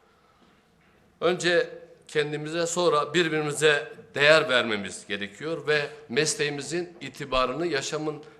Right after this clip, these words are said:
her alanında daha yukarıya, yukarı seviyelere çıkarmak adına bir duruş göstermemiz gerekiyor. Ve meslek alanımıza giren her konuda görüş bildirmemiz gerekiyor. Bunun adı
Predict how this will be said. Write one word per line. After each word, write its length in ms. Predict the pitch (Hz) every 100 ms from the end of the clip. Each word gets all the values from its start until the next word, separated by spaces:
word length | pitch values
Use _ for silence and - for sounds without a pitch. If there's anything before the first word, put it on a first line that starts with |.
| _
her 240 | 175 190
alanında 800 | 156 135 123 123 131 147 - - - - - _
daha 220 | 120 143 160
yukarıya, 800 | 131 131 120 120 113 107 - - - _ - _
yukarı 380 | 107 - 131 165
seviyelere 560 | - 139 123 123 120 113
çıkarmak 600 | - 143 123 123 123 - -
adına 600 | 160 139 135 156 - - - -
bir 120 | 160 156 - -
duruş 280 | 139 180 -
göstermemiz 680 | 104 92 - 87 90 87 -
gerekiyor. 520 | 87 92 90 135 160 - - - - - 135
Ve 420 | 165 170 170 - - - _
meslek 520 | 110 131 147 214 214
alanımıza 480 | 160 147 139 131 131
giren 520 | 120 143 175 - - - _ _
her 400 | - 180 190 -
konuda 680 | 143 120 110 135 160 - - - _ _ 110
görüş 400 | 143 185 - 131
bildirmemiz 500 | 120 107 101 101 95
gerekiyor. 500 | 92 92 - 151 165 - _ _ _ _ _ _
Bunun 280 | 131 139 117
adı 540 | 123 117 120 113 -